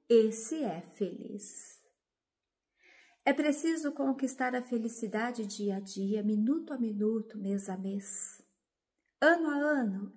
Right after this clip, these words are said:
enfim, por toda a vida. Esse sentimento é encontrado princi-, principalmente na paz do coração. Mas para chegar à felicidade, é preciso lutar muito,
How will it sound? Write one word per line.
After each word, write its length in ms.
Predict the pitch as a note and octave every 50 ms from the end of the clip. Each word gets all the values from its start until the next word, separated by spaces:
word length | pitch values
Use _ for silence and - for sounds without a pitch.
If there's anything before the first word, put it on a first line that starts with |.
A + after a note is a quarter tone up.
| - - -
enfim, 680 | C4 C4 B3+ B3 - - - G#3 F3+ F#3 G3 G3+ - - - _ _ _ _ _ -
por 220 | D4+ C#4+ - -
toda 320 | - F#3+ F3 F3+ F3+ G3 F#3+
a 20 |
vida. 460 | F#3 - - G3+ G3+ - - A3+ G#3+ - _ _ _ _ _ _ _ _ _ _ _ _ _ _ _ _ - - - -
Esse 260 | C4+ D4+ - - -
sentimento 540 | - D#4 D4+ D4+ D4 C4+ C4+ D4+ E4 D#4 D4+
é 60 | D4
encontrado 600 | C#4+ C#4 - C#4 C4+ B3 - C#4 C#4 C4+ A#3+ A#3+
princi-, 500 | - - B3+ B3+ B3+ B3 - - A3+ G3+ G3+ - - - -
principalmente 840 | A#3+ C#4+ D4+ D4+ C4 - - G#3+ G#3 G#3+ A#3 B3+ C4 B3+ - -
na 200 | G#3+ G#3 G#3 G#3+ - - - _
paz 560 | - B3+ B3+ C4+ C#4 D4+ D4+ - - - - - - _ _ -
do 120 | G3 G3
coração. 640 | G3 - F#3+ F3+ F3+ F#3+ G3+ G3 - - F#3+ G3+ - - _ _ _ _ _ _ _ _ _ _ _ _ _ _ _ _ _ _ _
Mas 220 | - F#3+ F#3+ F#3 -
para 240 | - F#3 F3 F#3
chegar 400 | F3+ - - G3 F#3 F3+ F3 F3
à 40 | E3+
felicidade, 880 | E3+ - G3 F3+ F3+ F3+ - - - F#3 G3 G3 G#3 A3 A3 G3+ - - - _ _ _ _ _ _ _ _ _
é 80 | A#3 A3
preciso 880 | A#3 - - G3+ - - - - - C4 C4+ C4 C4 A#3 G#3 A3 A3
lutar 480 | G#3+ G3+ G#3 G#3 - - G#3+ G3+ G3 G3
muito, 500 | G3 F#3 F#3+ F#3+ G3+ G3 - - - -